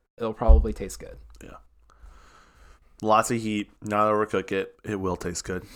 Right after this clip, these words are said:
Speaker 2: Lincoln's guarantee.
Speaker 1: Probably. You
Speaker 2: Yeah.
Speaker 1: get, you get, you get a, a, a ripping hot cast iron. You put a steak in it, and you flip it, and the outside's all crusty and nice, but the inside's all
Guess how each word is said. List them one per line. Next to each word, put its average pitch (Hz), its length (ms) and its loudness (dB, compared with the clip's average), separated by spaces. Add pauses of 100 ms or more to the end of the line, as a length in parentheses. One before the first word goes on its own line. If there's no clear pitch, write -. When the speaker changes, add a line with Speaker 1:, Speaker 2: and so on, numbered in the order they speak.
(100)
Speaker 2:
Lincoln's 123 500 -2
guarantee. 127 460 4
Speaker 1:
Probably. 120 200 6 (220)
You 107 160 0
Speaker 2:
Yeah. 156 60 10
Speaker 1:
get, 156 180 6
you 127 140 0
get, 131 280 6
you 127 120 -2
get 139 100 8
a, 113 140 4 (340)
a, 107 220 -2 (240)
a 101 100 -8
ripping 113 440 2
hot 123 340 0
cast 135 340 2
iron. 131 240 0
You 120 120 -4
put - 140 -6
a - 40 -14
steak 127 340 2
in 143 80 0
it, 143 160 0 (300)
and 98 80 -16
you 101 60 -12
flip 180 280 2
it, 156 60 6
and 113 100 2
the 110 100 -2
outside's 120 400 0
all 113 120 2
crusty 117 460 -2
and 113 100 0
nice, 120 260 -2
but 98 160 -14
the 110 120 -8
inside's 113 500 -2
all 101 360 -2